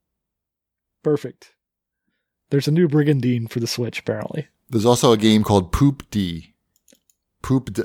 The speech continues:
Speaker 1: Chapter one.
Speaker 2: Poop Die.
Speaker 1: Poop.
Speaker 2: I'm gonna Google that.
Speaker 1: Poop Die. Yeah, see how Poop Die is chapter one.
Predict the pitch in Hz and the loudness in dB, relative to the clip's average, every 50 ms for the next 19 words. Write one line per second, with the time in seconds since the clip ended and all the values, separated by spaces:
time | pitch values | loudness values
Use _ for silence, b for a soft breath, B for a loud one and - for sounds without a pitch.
0 | - - - - 151 147 - 151 135 123 131 131 127 120 113 113 - - - 143 | -8 -4 0 0 0 0 2 -2 0 2 2 2 0 0 -2 -6 -12 -4 0 0
1 | 147 143 - 104 120 113 110 110 101 87 82 80 - - - _ _ _ _ _ | 0 0 0 0 2 2 4 4 2 0 -2 -6 -10 -16 -20 _ _ _ _ _
2 | _ _ _ _ _ _ _ _ _ _ _ _ - - 139 143 _ _ - - | _ _ _ _ _ _ _ _ _ _ _ _ -10 -10 -10 -10 _ _ -12 -8
3 | 107 113 110 107 104 95 104 98 92 92 85 82 78 82 160 - - 127 113 107 | -4 0 0 0 0 -2 -2 -4 -2 -4 -4 -4 -4 -4 -6 -8 -8 -8 -8 -6
4 | 107 104 104 - - _ _ - _ - - 139 120 113 - - 196 190 190 180 | -8 -10 -12 -14 -16 _ _ -20 _ -4 -2 -2 0 0 -2 0 2 2 2 0
5 | - - 180 160 - - 139 120 120 120 120 117 117 - - - 156 131 123 - | 2 0 0 0 2 -2 -2 -2 -2 -4 -6 -6 -8 -8 -4 -2 0 0 0 -2
6 | 143 127 123 120 120 120 113 104 104 107 | -4 -4 -4 -4 -4 -6 -8 -10 -14 -18